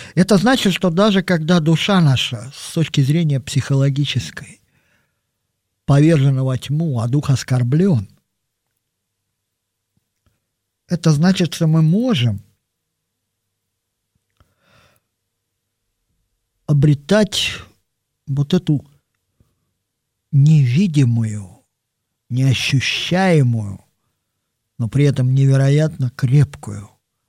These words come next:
опору духа в себе.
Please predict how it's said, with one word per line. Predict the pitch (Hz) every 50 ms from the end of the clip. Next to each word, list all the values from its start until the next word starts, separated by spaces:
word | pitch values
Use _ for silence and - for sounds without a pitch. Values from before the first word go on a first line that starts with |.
| _ _ _
опору | - 110 107 - - - 151 151 135 123 117 113 - _ _ _ _ _ _ _ _ _ _ _ _
духа | _ 110 113 117 120 139 131 117 - - - 90
в | - -
себе. | - - - - 120 117 120 120 113 113 117 -